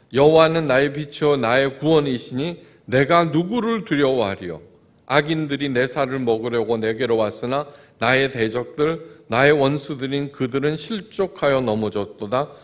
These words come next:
군대가 나를 대적하여 진칠지라도 내 마음이 두렵지 아니하며 전쟁이 일어나 나를 치려할지라도 나는 여전히 태연하리로다." 시편 이십칠 편 일 절에서 삼 절입니다.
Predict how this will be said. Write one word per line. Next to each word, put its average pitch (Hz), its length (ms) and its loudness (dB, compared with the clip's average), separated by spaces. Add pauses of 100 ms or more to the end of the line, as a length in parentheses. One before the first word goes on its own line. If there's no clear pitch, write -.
(240)
군대가 180 500 2
나를 156 440 4
대적하여 165 640 2
진칠지라도 151 1120 -2 (200)
내 143 220 4
마음이 135 460 0
두렵지 135 440 -2
아니하며 110 600 -4 (380)
전쟁이 160 680 0
일어나 143 380 0
나를 135 380 0
치려할지라도 151 880 0
나는 135 440 -2 (320)
여전히 156 680 4
태연하리로다." 120 1200 -2 (600)
시편 165 500 0
이십칠 151 520 -6
편 147 220 0
일 165 180 -6
절에서 143 400 0
삼 165 280 -6
절입니다. 87 480 -8